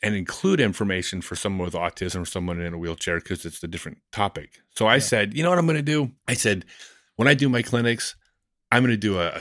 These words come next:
Speaker 1: a, a separate clinic an hour before, also free, for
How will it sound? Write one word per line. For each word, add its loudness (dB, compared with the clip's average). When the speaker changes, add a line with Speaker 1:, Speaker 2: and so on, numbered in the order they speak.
Speaker 1:
a, -10
a -8
separate 2
clinic -2
an -10
hour 0
before, -4
also 0
free, -2
for 4